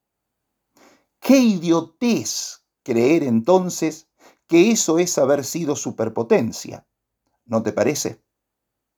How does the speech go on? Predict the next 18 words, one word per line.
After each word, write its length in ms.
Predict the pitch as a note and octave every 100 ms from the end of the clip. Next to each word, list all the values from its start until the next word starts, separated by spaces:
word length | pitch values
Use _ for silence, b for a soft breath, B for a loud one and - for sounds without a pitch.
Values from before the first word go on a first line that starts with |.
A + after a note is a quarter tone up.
| _ _ b b b b _
Ahora, 440 | F3+ C3 E2+ - _ _ _ _ _
Milei 360 | D#3 F#3+ C4+ A#3+
se 120 | -
ha 40 |
visto 280 | C#3+ E3+ D3+
obligado 500 | A2+ A#2 C3 D3+ C#3
a 40 | A2+
recurrir 720 | E2+ - A2+ D3+ D#3 G#2 - _ _
nuevamente, 920 | A2 A2+ B2 G#2+ A#2 C#3 F#2+ G#2 - b b b b
como 240 | D3 C#3+
lo 100 | C#3+
había 280 | C#3 F#3+ D#3+
hecho 260 | C#3+ D#3 C3+
en 100 | A2
campaña, 760 | A2+ A2+ A#2+ A#2+ A2 G#2 - _ _ -
a 100 | G#2
esa 260 | A#2 A2+
mentira, 600 | G2+ G#2 A2 C3 F2+ -